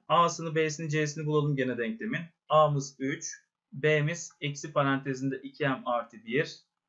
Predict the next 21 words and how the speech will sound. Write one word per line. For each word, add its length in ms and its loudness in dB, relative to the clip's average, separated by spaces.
C 260 0
dediğimizde 580 0
ne 40 -2
oluyor? 260 0
Sabitlerim 600 0
yani 280 -2
iki 160 -10
oluyor. 220 -10
R'nin 240 0
de 120 2
bir 60 -6
formülü 380 2
vardı. 260 2
O 80 0
da 100 0
eksi 280 -6
B 180 6
bölü 140 0
iki 200 0
A'ydı 200 0
arkadaşlar. 640 -4